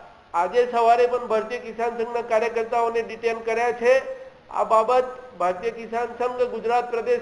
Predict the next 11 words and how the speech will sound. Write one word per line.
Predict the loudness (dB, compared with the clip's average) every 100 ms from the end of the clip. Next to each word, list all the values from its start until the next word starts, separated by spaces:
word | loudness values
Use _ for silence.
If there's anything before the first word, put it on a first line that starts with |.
| 0
સાખી | 0 0 -4
નહીં | 0 2
લે. | 4 4 2 -2 -16 -20 -10 0
પરિણામે | 2 2 2 4 2 2 -4 -16 -20 _ _
તત્કાલ | -4 -2 6 8 8 2 -6 -14 -20 -20 -20 _
ડિટેન | -16 0 0 2
કરેલા | 0 2 4 2
કાર્યકર્તાઓને | 2 0 0 -2 0 4 4 4 -2
છોડી | -2 -4 2
દેવા | 2 4 4
માટે | 2 4 4 4 0 -10